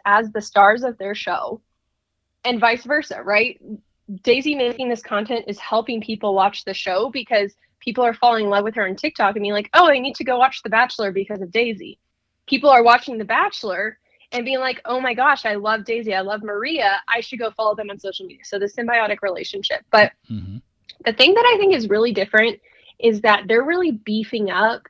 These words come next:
Speaker 1: the people that they've hired that are there during filming.
Speaker 2: Yeah.
Speaker 1: We're seeing so much more content, or maybe they finally gave classes to producers on, like, just record cute clips of, like,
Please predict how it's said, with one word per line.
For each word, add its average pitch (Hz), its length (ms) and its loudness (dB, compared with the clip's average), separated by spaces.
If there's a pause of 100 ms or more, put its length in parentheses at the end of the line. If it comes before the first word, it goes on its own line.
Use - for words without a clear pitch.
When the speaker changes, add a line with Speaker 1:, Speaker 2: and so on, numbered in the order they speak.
(440)
Speaker 1:
the 214 80 0
people 254 400 -2
that 269 120 2
they've 233 140 -2
hired 233 720 -2
that 214 140 2
are 208 140 0 (100)
there 208 280 -2
during 190 480 -4 (220)
filming. 190 460 -2 (260)
Speaker 2:
Yeah. 143 140 -2
Speaker 1:
We're 262 100 4
seeing 381 320 4
so - 880 0
much 294 260 -4
more 220 160 -4
content, 202 500 -8
or 233 80 -2
maybe 262 260 -2
they 339 180 -2
finally 226 400 -4
gave 208 240 -2
classes 185 640 -2
to - 160 -20
producers 226 600 -4
on, 226 140 -2
like, 214 240 -6 (420)
just - 240 -4
record 339 800 -2
cute 302 460 -4 (100)
clips - 560 -4 (160)
of, 240 240 2
like, 254 240 2